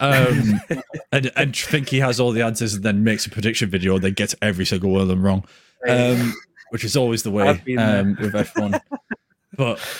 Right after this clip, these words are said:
Speaker 1: do you have, like, a particular, like, is it, like, a, I know, I know we said with, sp-, like, football, you do have a particular team. Is it, like, a certain team you like to follow or have a backing for, or a certain driver that you've got, like, you,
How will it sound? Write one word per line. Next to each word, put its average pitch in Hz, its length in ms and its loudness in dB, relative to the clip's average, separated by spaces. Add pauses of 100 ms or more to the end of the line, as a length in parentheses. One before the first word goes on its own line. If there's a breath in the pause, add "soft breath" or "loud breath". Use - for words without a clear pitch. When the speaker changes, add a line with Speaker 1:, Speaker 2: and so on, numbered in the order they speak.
(140 loud breath)
Speaker 1:
do 160 100 0
you 170 120 2
have, 160 180 -2
like, 160 160 -4
a 151 60 -2
particular, 151 540 0
like, 135 320 -2
is 120 180 0
it, 120 40 2
like, 113 220 0
a, 104 240 0
I 101 60 2
know, 95 260 2 (100)
I 101 60 -2
know 95 120 4
we 90 100 0
said 87 260 -2
with, 87 220 -10 (180)
sp-, - 300 -8
like, 98 180 -4
football, 95 460 -2
you 90 160 0
do 95 240 0
have 92 140 0
a 85 40 -10
particular 95 300 -6
team. 92 240 -2
Is 90 120 -2
it, 98 100 -2
like, 90 200 -2
a 101 120 -4
certain 95 380 -2
team 92 260 0
you 95 100 0
like 90 140 -6
to - 60 -14
follow 107 600 0 (120)
or 85 200 -4
have 95 140 -2
a 90 40 -4
backing 92 320 -6
for, 101 420 0
or 90 160 -4
a - 40 -6
certain 92 340 -4
driver 101 500 0 (420 soft breath)
that 95 100 -8
you've 98 200 -4
got, 104 280 -2
like, 98 260 -4
you, 95 220 -6